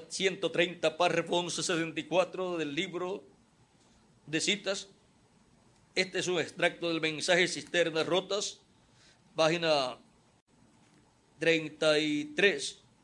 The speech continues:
Debe ser treinta y tres en inglés. Dice: "Recuerden que los que están vivos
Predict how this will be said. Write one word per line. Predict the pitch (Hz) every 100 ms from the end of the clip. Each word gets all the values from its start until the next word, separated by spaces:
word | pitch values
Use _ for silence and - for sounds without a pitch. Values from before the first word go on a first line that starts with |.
| _ _ _ _ _ _ _ _ _ 175
Debe | 185 165
ser | 175 156
treinta | 156 151 135
y |
tres | 123 160 143
en | 151
inglés. | 139 135 175 202 - - _ _ _
Dice: | 170 190 175 135 - - _ _ - -
"Recuerden | 156 170 196 185 185 -
que | 175 165 143 - - _ _ -
los | 151 165 -
que | 151
están | - 175 160
vivos | 214 202 226